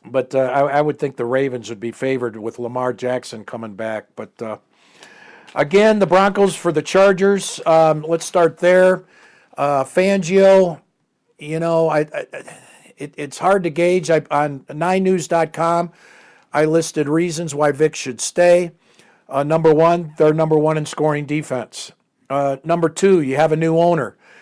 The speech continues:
If you change your head coach, does the new owner want, say, Doug Peterson? Does he want to inherit? You, you're gonna hire the head coach first, right? You're gonna hire Doug Peterson or Brian Daboll or, or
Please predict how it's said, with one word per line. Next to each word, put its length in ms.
If 180
you 120
change 640
your 140
head 240
coach, 380
does 180
the 100
new 240
owner 400
want, 300
say, 240
Doug 320
Peterson? 640
Does 160
he 80
want 240
to 60
inherit? 680
You, 160
you're 260
gonna 160
hire 260
the 100
head 200
coach 240
first, 440
right? 340
You're 100
gonna 140
hire 540
Doug 260
Peterson 680
or 300
Brian 460
Daboll 320
or, 480
or 280